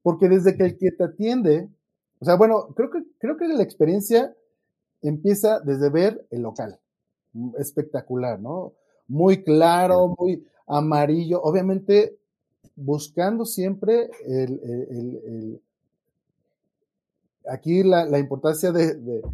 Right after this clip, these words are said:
Speaker 1: del tema del branding. Eh, buscan los colores que, que nos atraigan, colores vívidos, colores, eh, que en psicología de color nos, nos, a, a, a, nos lleva al tema de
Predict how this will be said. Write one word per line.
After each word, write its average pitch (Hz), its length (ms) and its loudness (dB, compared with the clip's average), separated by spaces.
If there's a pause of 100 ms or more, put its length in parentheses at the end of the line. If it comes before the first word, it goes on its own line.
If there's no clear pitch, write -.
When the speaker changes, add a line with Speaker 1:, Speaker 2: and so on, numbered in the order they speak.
(280)
Speaker 1:
del 113 140 -10
tema 151 220 2
del 139 160 4
branding. 139 380 0 (640)
Eh, 127 680 -4 (300)
buscan 185 720 -2 (120)
los 135 260 -2
colores 170 540 2
que, 139 260 -2
que 139 120 -4
nos 135 180 -6
atraigan, 127 500 -4
colores 139 480 -4
vívidos, 135 460 -6
colores, 160 440 -2 (400)
eh, 127 380 -2 (220)
que 135 80 -6
en 123 120 -6
psicología 135 580 -2
de 190 120 0
color 185 520 4 (360)
nos, 131 440 -6
nos, 131 380 -6
a, 127 160 -2
a, 127 520 -6
a, 127 400 -6 (100)
nos 139 200 -4
lleva 160 360 4
al 131 440 -2
tema 160 320 2
de 151 340 4